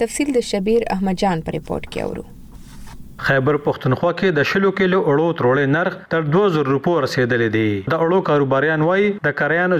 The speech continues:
Speaker 2: زیاتېدو او د پنجاب لخوا د اوړو په رالېږلو باندې بندیز د زیاتو نرخونو غټه وجه ده. دغه ډول د غوړو، بېلابېلو دالونو، سبزو، میوو، پیو، ماستو، چینو، اګو، د تیلو، ګیس او بجلي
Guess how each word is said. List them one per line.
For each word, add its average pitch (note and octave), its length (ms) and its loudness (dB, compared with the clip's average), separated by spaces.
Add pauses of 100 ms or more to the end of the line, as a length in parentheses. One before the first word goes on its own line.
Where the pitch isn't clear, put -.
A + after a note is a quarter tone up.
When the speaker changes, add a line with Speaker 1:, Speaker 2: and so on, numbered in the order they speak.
Speaker 2:
زیاتېدو C3 440 0 (360)
او C#3 160 2
د E3+ 100 -2
پنجاب E3+ 460 2
لخوا F#3 240 0
د D3 180 0
اوړو E3 160 2 (140)
په E3+ 360 0
رالېږلو C3+ 460 2
باندې E3 500 0
بندیز D3+ 460 0 (200)
د C3+ 200 4
زیاتو E3+ 340 0
نرخونو E3 380 0 (180)
غټه B2+ 280 0
وجه G#2+ 260 0
ده. A2 80 0 (400)
دغه C#3 240 0
ډول C3 180 2
د A2 140 0
غوړو، B2+ 260 4 (300)
بېلابېلو F3+ 500 2
دالونو، F#3+ 320 2 (400)
سبزو، C#3+ 400 2 (460)
میوو، C#3+ 280 2 (540)
پیو، F3+ 240 2 (420)
ماستو، E3 400 0 (460)
چینو، D#3+ 320 4 (500)
اګو، D3+ 240 2 (500)
د C3+ 180 2
تیلو، G3 240 2 (140)
ګیس F#3+ 180 2 (100)
او C#3 120 6
بجلي C3+ 260 2